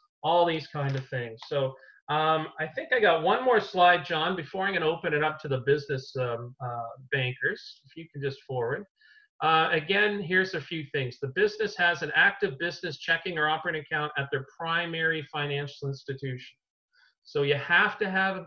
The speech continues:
active business account at your primary financial institution. Had to have been opened by March first, twenty twenty. Uh, no arrears more than ninety days as of March first. Um, you can't apply at any other, um, financial institution. You can only apply in one place.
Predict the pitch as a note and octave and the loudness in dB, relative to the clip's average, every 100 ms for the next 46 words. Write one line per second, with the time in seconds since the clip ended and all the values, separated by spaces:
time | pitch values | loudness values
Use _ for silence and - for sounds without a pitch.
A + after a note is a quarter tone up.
0 | - E3 F3 F3+ D3 E3+ E3 - D#3 E3+ | -2 -2 -2 -6 -6 -6 -6 -8 -10 -12
1 | - E3+ D#3+ D#3+ C#3 - E3 E3 D#3+ C#3+ | -8 -6 -4 -4 -6 -4 -4 -2 -4 -4
2 | D#3+ D3+ D3+ D#3+ D3 - D3+ D3 D#3 D3 | -6 -6 -6 -8 -10 -8 -8 -8 -8 -10
3 | - _ _ - E3+ F#3+ F#3+ D3+ E3+ E3 | -14 _ _ -2 2 4 2 0 2 4
4 | E3 F3 D#3 D3 D3 D3+ D#3 - E3 D#3+ | 4 -2 -4 -4 -2 -2 -4 -4 0 0
5 | - - D#3 D3+ - D#3 D3+ D3+ C#3+ _ | -2 -8 -8 -8 -8 -6 -4 -6 -10 _
6 | _ _ C3 C#3 C#3 D#3+ F#3 F3 D#3+ E3+ | _ _ -4 -2 0 2 4 4 2 0
7 | E3+ E3 - C#3+ D#3 E3 D3+ C#3+ C#3+ D3+ | 0 -2 -4 0 2 2 0 -2 -2 -2
8 | D#3+ D#3 C#3 C#3+ D3+ D#3 D3 C#3+ C#3+ C#3+ | -4 0 4 4 4 0 -4 -2 -2 -4
9 | C3+ C#3+ C#3+ C#3 - C#3 C#3 C3+ - _ | -6 -4 -4 -6 -8 -2 -2 -2 -10 _
10 | _ _ _ _ - C3+ C3+ C#3 C3 B2+ | _ _ _ _ -4 -2 -2 -4 -6 -6
11 | - D#3+ D#3+ - D3+ C#3+ C#3+ C#3+ C#3 C#3+ | -4 -2 -2 -4 -2 0 0 0 0 0
12 | C3+ - - B2+ B2 B2 - C#3 C3+ C3+ | -2 -10 -6 -4 -4 -8 -6 -2 -2 -2
13 | D3 C3 - C3 B2+ B2+ B2+ C#3+ C#3 C3+ | -4 -6 -6 -6 -6 -6 -4 -6 -6 -4
14 | B2+ C3+ C3+ - B2 B2 - | -4 -4 -4 -4 -6 -6 -10